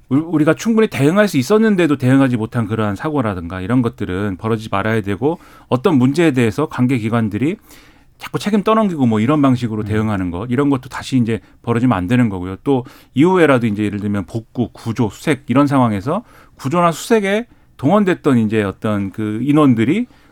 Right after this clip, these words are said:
Speaker 1: 어, 뭐 해-, 또 피해를 당한다든가 이런 것들이 다 이-, 없어야 되는 것이기 때문에 이번에는 정말, 어, 이러한 대응을 제대로 해줬으면 좋겠고, 그다음에 지금 피해가 예상되는 곳에 거주하는 분들의 경우에는 되도록이면 이제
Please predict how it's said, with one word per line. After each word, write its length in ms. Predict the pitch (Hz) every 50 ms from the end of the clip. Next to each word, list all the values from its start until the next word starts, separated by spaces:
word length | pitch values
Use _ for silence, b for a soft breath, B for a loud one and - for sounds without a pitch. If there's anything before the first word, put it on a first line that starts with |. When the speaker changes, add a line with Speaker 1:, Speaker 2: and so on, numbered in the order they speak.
| b b -
Speaker 1:
어, 200 | 120 117 117 120
뭐 200 | 123 127 131 131
해-, 120 | 147 180 - -
또 160 | - 214 175
피해를 300 | - - - 233 208 196
당한다든가 480 | - 110 120 123 117 120 104 101 98 95
이런 180 | 110 175 202
것들이 220 | 202 - - 143 127
다 160 | - - 143
이-, 240 | 131 - - - 135 143
없어야 400 | 135 131 131 - - 226 214 170
되는 220 | 135 120 110 107 95
것이기 240 | 98 90 95 98 -
때문에 580 | - - 107 95 92 92 104 110 104 92 80 B B B B B B B B -
이번에는 380 | 117 123 131 131 135 127 123
정말, 420 | 110 107 104 113 113 107 104 98 107 b b b b b b b
어, 240 | - 120 120 117 120
이러한 260 | 123 123 123 127 127 117
대응을 300 | 117 113 113 113 117 113
제대로 240 | 120 107 117 113
해줬으면 320 | 127 139 147 - - 135 107
좋겠고, 600 | 87 - - 110 - - - 104 104 101 98 - B B B B B
그다음에 300 | B 123 143 151 151 139
지금 260 | 127 - 131 147 135 127
피해가 340 | - - 240 233 220 180
예상되는 460 | 131 120 131 160 170 175 175 160 151 131
곳에 260 | 135 127 131 120 107 -
거주하는 420 | - 127 127 127 147 135 135 123
분들의 320 | - 113 113 120 120 120
경우에는 640 | 107 110 104 104 98 95 95 98 113 113 104 92 92 b b b b b b -
되도록이면 520 | 127 131 180 190 190 175 175 147 120 110
이제 280 | 107 107 113 117 107